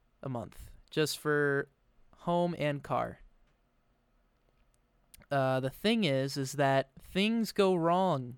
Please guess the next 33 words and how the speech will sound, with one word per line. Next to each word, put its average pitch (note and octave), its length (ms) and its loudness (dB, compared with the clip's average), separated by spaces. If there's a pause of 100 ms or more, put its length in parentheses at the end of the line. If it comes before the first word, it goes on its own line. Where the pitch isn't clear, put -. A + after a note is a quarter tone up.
with C3+ 200 -4
homes D3+ 400 -4
and C#3 300 -4
cars. - 520 -10 (1000)
So, D3+ 220 0
like, C3+ 240 0
repairs E3+ 760 4
are C#3+ 140 -2
gonna C#3 220 -2
be C3+ 260 -4
expensive, - 1000 -4
and B2+ 540 -4
you C3+ 120 -6
gotta D3 440 4
save D#3 500 0
money B2 320 -4
for C3+ 180 -8
those A#2 540 -4
in B2+ 160 -8
ca-, - 320 -14
just D#3 300 -2
in C3+ 80 -6
case. - 480 -10 (1120)
So - 160 0
you D3+ 120 4
gotta G3+ 280 4
be F#3 200 0
mindful E3 760 2
of C3 260 -2
that, C3 460 0
that C3+ 200 -2
two G#3 280 -2
grand, D3+ 580 0